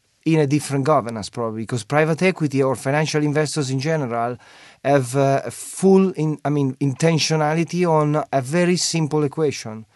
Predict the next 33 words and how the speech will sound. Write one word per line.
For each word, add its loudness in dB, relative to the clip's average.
which 0
is 4
value 2
creation. -2
And 0
that 4
means 0
faster 0
growth, 0
bolder 4
moves, 4
uh, -4
faster 0
investments, 0
uh, 2
when 2
they 4
believe 4
in 0
the -2
strategy -2
that 4
you 2
propose. -4
Uh, 0
they, 6
they 4
do 2
there 2
with 2
you, 4
around 2
you, 2